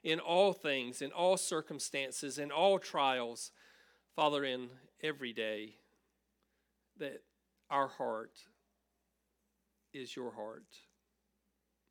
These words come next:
Our actions come out of what you have called us to be and to do. Father, may it be so. We see you clearly. Though we do not see you face to face, we see you clearly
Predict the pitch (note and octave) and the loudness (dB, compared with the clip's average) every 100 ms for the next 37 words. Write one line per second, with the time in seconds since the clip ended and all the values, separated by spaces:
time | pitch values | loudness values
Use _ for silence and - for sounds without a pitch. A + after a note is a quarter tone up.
0 | _ _ _ _ - D3 - C3+ B2+ - | _ _ _ _ 0 0 0 -2 -4 -10
1 | - C3 B2+ - - - _ _ _ _ | -14 -16 -20 -18 -18 -18 _ _ _ _
2 | _ _ _ _ _ - - D3 B2 B2 | _ _ _ _ _ -20 -10 -8 -6 -8
3 | - - C3+ C3+ C3 C3+ C3+ C3+ - C3+ | -10 -8 -8 -8 -12 -12 -12 -16 -14 -12
4 | B2+ C3 B2+ - - C#3+ C3 B2 A#2+ - | -12 -12 -14 -16 -16 -12 -10 -10 -12 -16
5 | B2+ B2 B2+ C3 _ _ _ _ _ _ | -16 -16 -16 -20 _ _ _ _ _ _
6 | _ _ _ _ _ _ F3+ E3+ E3 E3 | _ _ _ _ _ _ -2 0 2 0
7 | D3+ D#3+ - C3+ A2+ A#2+ C3 _ _ _ | 0 -4 -4 -4 -6 -10 -18 _ _ _
8 | _ _ _ _ _ _ D#3+ D3+ - F3 | _ _ _ _ _ _ -6 -2 0 0
9 | F3 D#3+ D#3+ - E3+ D#3+ D#3+ D#3+ D#3+ D#3+ | 0 -2 -8 -6 -2 0 0 0 -2 -6
10 | - _ _ _ _ _ _ _ D#3 D3 | -16 _ _ _ _ _ _ _ -4 -4
11 | C#3+ D#3 D#3 D#3 - - D3+ D3 C#3+ - | -4 -4 -2 -2 -4 -4 -4 -6 -10 -6
12 | D3 C#3 - - C#3 C#3+ C3+ - C3+ - | -4 -4 -10 -6 -2 -2 -4 -8 -8 -6
13 | - E3 D#3 D3+ - D#3+ D#3 D3+ D3 C#3 | -4 -4 -6 -10 -4 0 0 0 -2 -4